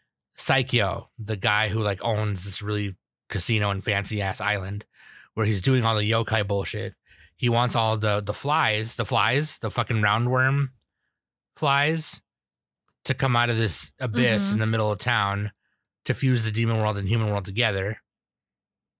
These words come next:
Speaker 1: Um, and that's who Yusuke fights at the end of episode one, is, uh, one of his classmates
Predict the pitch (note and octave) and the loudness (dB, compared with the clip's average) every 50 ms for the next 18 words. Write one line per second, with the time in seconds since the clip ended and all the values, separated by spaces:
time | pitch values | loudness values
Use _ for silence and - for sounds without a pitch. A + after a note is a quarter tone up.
0 | _ _ _ _ - - _ _ _ _ _ _ _ _ _ _ _ _ _ - | _ _ _ _ -20 -20 _ _ _ _ _ _ _ _ _ _ _ _ _ -4
1 | A#2 A2 G#2+ G#2 G#2 G#2 G#2 G2+ G#2 G#2 A2+ A2+ A2 - B2+ A#2 A2+ A#2 A2 - | 0 0 2 2 0 0 -2 -4 -4 -2 -2 -2 0 0 0 0 2 0 0 0
2 | A#2 A2 - B2 A2+ A2 G#2+ G2+ G2+ G#2+ G#2 G#2 G2+ G2+ F#2+ F#2+ - - G#2 G2 | 0 0 2 2 0 0 0 -2 0 0 0 0 0 -2 -2 -2 -2 -2 -2 0
3 | G2 G2+ G2 G2 G2 F#2+ F#2+ G2+ F2+ E2 F#2+ G#2 G#2+ G#2+ G#2+ G#2 - - - A2 | 0 0 0 0 -2 -4 -6 -6 -8 -8 -4 -2 -2 -2 -2 -2 -4 -6 -4 -2
4 | G2+ G2+ - - G#2+ G#2 G2 - - - | -2 -2 -2 -4 -4 -6 -6 -8 -10 -12